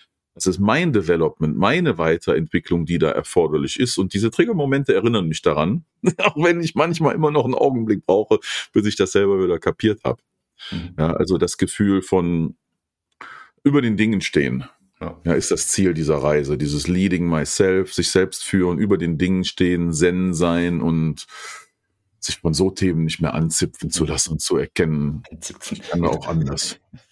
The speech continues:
Speaker 2: Ähm, also das heißt, in dem Moment, wo du den Trigger spürst, äh, hältst du dann die Klappe und, äh,
Speaker 1: Mhm.
Speaker 2: sobald du dich wieder beruhigt hast, äh,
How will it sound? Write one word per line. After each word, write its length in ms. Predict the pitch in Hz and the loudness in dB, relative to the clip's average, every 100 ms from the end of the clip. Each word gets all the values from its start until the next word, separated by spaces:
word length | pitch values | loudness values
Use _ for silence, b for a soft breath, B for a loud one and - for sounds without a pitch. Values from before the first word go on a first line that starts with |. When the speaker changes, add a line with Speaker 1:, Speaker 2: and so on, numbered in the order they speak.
| B B B B B B | B B B B B B
Speaker 2:
Ähm, 440 | - 131 123 113 - - - - | 0 2 4 2 -2 -12 -16 -4
also 140 | - 120 | -2 2
das 160 | 135 - | 2 2
heißt, 220 | 135 147 | 0 0
in 100 | - | -2
dem 140 | 110 123 | 0 2
Moment, 420 | 117 101 113 165 | 4 4 2 0
wo 100 | 147 | -4
du 120 | 123 | -4
den 160 | 113 101 | -2 -4
Trigger 280 | - 101 90 | -4 -2 -2
spürst, 800 | - - 107 170 - - - - - | -4 -4 -2 -2 -4 -10 -14 -14 -4
äh, 100 | 110 | -2
hältst 320 | - 127 123 | 0 -2 -2
du 60 | 104 | -2
dann 140 | 92 | -2
die 80 | 87 | -2
Klappe 500 | - 80 - - - _ _ _ _ _ b b b b b _ - | -2 -2 -2 -6 -8 _ _ _ _ _ b b b b b _ 2
und, 380 | 120 117 120 | 4 4 2
äh, 240 | - 120 117 | 2 4 4
Speaker 1:
Mhm. 60 | |
Speaker 2:
sobald 320 | 104 110 123 123 | 2 4 2 2
du 40 | |
dich 160 | 120 120 | -4 0
wieder 160 | 110 | 2
beruhigt 400 | 92 92 127 - | 2 2 2 2
hast, 300 | 117 120 - | 0 0 -4
äh, 400 | - 104 104 98 | -2 2 2 2